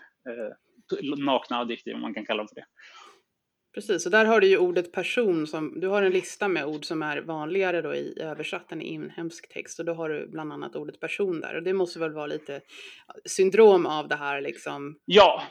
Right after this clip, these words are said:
Speaker 1: precis, det är
Speaker 2: manipulationer, många personer istället för må-, många.
Speaker 1: Ja. Sen finns ju en annan aspekt med just person och människor också, det är att, eh, eh, det kan vara lite svårt att översätta, eh, engelska people.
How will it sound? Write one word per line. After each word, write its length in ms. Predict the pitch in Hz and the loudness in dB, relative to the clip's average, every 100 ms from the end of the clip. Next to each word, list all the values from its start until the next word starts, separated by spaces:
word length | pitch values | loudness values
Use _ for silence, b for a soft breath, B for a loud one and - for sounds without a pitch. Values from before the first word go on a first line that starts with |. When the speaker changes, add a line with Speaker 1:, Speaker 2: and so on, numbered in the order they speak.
| - | -2
Speaker 1:
precis, 360 | 165 147 135 | -2 -2 0
det 80 | 156 | 2
är 300 | 151 143 135 | 6 6 6
Speaker 2:
manipulationer, 840 | 190 190 131 - - - - - 165 | 6 6 4 2 -2 -8 -6 -2 0
många 260 | 190 185 175 | 2 2 0
personer 500 | 175 170 151 147 147 | -2 -4 -4 -6 -8
istället 360 | 147 143 143 | -8 -10 -10
för 220 | 143 143 - | -10 -10 -10
må-, 140 | 160 | -10
många. 400 | 151 156 139 131 | -8 -10 -10 2
Speaker 1:
Ja. 260 | 160 156 - - _ _ _ _ B B B B | 8 8 6 -8 _ _ _ _ B B B B
Sen 220 | 160 160 | 4 6
finns 220 | 185 160 | 4 6
ju 40 | 160 | 6
en 80 | 147 | 8
annan 480 | 180 220 180 165 | 6 6 4 2
aspekt 400 | 104 143 - 131 | 2 -2 -2 -2
med 120 | 143 131 | 2 2
just 180 | 127 | 2
person 340 | 151 143 139 139 | 0 2 4 4
och 60 | |
människor 380 | 139 131 160 165 | 4 2 2 2
också, 240 | 120 - 123 | 0 -2 -2
det 220 | 131 165 | 0 4
är 40 | |
att, 280 | 165 - - | 2 0 -4
eh, 960 | 135 123 123 131 135 95 - _ - 131 | 2 2 2 0 -2 -4 -10 _ -6 -4
eh, 300 | 120 117 113 107 _ _ | -2 -2 -4 -10 _ _
det 340 | 147 135 135 135 | 2 4 2 -2
kan 140 | 147 | -4
vara 100 | 127 | -2
lite 160 | 123 - | -4 -10
svårt 440 | - 131 120 117 | -8 -2 -2 -2
att 140 | 113 - _ - | -6 -6 _ -10
översätta, 720 | 135 120 - 127 - 120 113 117 b b b b 123 | -6 -4 -6 -8 -2 0 2 0 b b b b -4
eh, 80 | 117 107 | -2 -4
engelska 340 | 123 123 - | -6 -8 -8
people. 600 | - 247 233 - 92 78 | -2 0 0 0 -4 -4